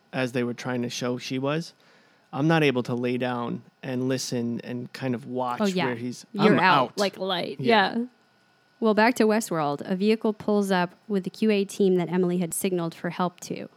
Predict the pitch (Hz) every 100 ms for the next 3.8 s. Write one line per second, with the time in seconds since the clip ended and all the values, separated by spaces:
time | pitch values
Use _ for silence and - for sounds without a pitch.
0 | _ _ _ _ - 208 220 220 220 208
1 | 190 240 269 202 180 185 180 175 175 170
2 | 170 170 - 220 - 240 202 - 170 -
3 | 185 175 - 170 175 - -